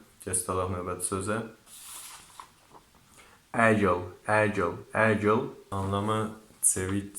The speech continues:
cəld hərəkət eləyəndir. Elə quick, nimble, moving fast, easily.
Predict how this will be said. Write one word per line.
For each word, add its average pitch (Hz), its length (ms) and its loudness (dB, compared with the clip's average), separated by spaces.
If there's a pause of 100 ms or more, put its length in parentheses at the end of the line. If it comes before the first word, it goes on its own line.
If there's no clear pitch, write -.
(160)
cəld 95 240 2
hərəkət 90 520 -4
eləyəndir. 98 680 -2
Elə 92 160 -6 (160)
quick, 98 420 -2
nimble, 95 680 -4 (420)
moving 98 400 -2
fast, - 800 -2
easily. 92 800 -2